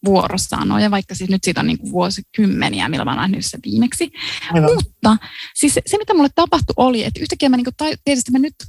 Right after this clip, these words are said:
Speaker 1: toin sitä niin kuin eri näkökulmasta. Ja sitten yhtäkkiä mä tajusin, että miksi mä oon siis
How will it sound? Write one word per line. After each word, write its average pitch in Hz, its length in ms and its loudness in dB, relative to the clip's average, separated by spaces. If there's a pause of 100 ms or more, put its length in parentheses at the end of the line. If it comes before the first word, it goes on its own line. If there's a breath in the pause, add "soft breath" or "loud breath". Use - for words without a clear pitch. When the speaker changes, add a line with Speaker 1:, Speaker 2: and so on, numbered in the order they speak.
(160)
Speaker 1:
toin 185 180 2
sitä 196 180 -2
niin 196 160 -2
kuin 190 240 -2
eri 233 320 2 (520)
näkökulmasta. 196 920 2 (1040 loud breath)
Ja 277 60 4
sitten 320 180 0
yhtäkkiä 349 200 0
mä 339 120 0
tajusin, 339 500 2
että - 160 -2
miksi 254 220 0
mä 240 100 2
oon 226 260 0
siis 233 280 -4